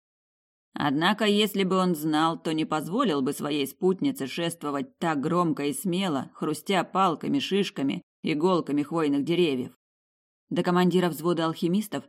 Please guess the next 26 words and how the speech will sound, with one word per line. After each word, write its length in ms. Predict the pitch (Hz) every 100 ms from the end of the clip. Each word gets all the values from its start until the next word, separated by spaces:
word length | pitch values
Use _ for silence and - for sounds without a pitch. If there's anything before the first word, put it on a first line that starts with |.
| _ -
оставалось 640 | 165 - 185 190 185 185 -
несколько 480 | 180 175 170 170
шагов, 440 | 175 196 180 170 -
судя 280 | - 170 139
по 120 | 147
звукам. 460 | 139 143 - 117 - _ _
Буквально 480 | 156 160 175 208 190
выйти 360 | 180 202 - 151
из-за 160 | 147
ствола 360 | 151 156 165 196
второго 400 | - 160 170 175
дерева, 420 | 165 156 123 - - _ -
как 200 | 156 127
вдруг 380 | 131 180 180 _ _ _ _
парень 340 | - 185 190 185
громко 340 | 160 156 151
шепнул: 500 | 156 175 175 139 120 - _ _ _ _
«Мэрил, 520 | 110 156 165 151 127 -
стой!» 560 | - - 175 143 - _ _ _ _
«Что?» — 360 | - - 277 392 - _ _ _ _
без 280 | 175 180 -
тени 280 | 202 175 160
волнения 580 | 156 156 175 180 143
спросила 500 | 143 - 151 175 170
девушка 400 | 147 170 143 -
провожатого. 680 | 139 151 185 170 131 123 135